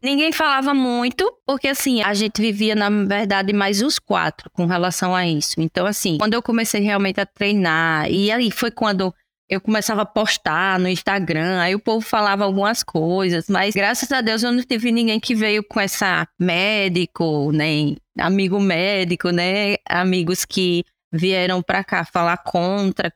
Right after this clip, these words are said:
que crossfit lesiona, que crossfit é aquilo. Outra coisa importante é que o crossfit também trouxe saúde pra mim.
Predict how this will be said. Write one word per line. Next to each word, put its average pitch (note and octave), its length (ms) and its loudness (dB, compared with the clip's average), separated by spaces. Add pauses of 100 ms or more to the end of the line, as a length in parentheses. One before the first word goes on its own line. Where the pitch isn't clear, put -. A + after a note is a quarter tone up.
que F3+ 320 0 (140)
crossfit F3+ 800 -2 (280)
lesiona, F#3+ 840 0
que - 160 -6
crossfit F#3+ 520 -2
é F#3+ 40 0
aquilo. F#3+ 640 0 (320)
Outra A3+ 260 -4
coisa A#3 240 0
importante A3+ 560 -2
é A#3+ 40 -4
que - 120 -2
o - 40 -4
crossfit A#3 520 -2
também A3+ 240 0
trouxe A3 320 -4
saúde A#3+ 520 0
pra C4 220 0
mim. G3 340 2